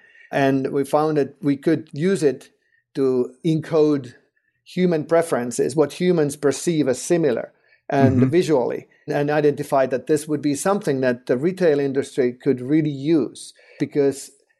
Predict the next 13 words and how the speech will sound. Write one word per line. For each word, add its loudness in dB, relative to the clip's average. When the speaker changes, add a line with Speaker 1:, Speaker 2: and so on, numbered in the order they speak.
Speaker 1:
retail 0
is 0
changing -2
rapidly 0
and, 0
and 0
fundamentally 0
from -2
the 0
brick -2
and 0
mortar 0
stores. -4